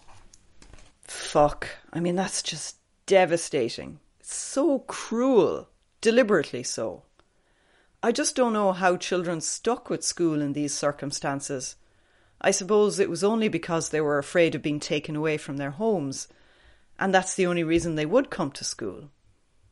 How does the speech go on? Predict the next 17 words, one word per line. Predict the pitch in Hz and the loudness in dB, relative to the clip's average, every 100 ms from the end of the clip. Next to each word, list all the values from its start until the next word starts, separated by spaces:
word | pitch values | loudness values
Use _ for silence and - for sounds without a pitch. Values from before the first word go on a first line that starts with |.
| _ _ - | _ _ -6
Children | - 277 277 262 | 0 2 4 2
bullied | 214 240 226 202 | 2 2 2 4
like | 196 190 | 4 4
this, | - 190 190 - - | 2 0 0 -8 -8
Manon | 190 190 190 185 | 0 2 2 -2
tells | - 190 180 165 | -2 -2 0 0
us, | 180 - - _ _ _ - | -2 -2 -10 _ _ _ 0
they | 226 | 2
weren't | 254 311 269 | 4 4 0
entirely | 202 - - 247 285 185 135 | -6 -6 -2 2 2 2 -2
silent. | - 131 104 107 170 - - _ | -4 -4 -4 -6 -8 -12 -18 _
They | 240 240 | 2 2
did | 285 349 - | 2 0 0
tell | 262 214 | -2 2
their | 185 160 | 4 4
own | 185 202 | 2 0
parents, | - 156 120 101 - - | -4 -4 -4 -6 -8 -12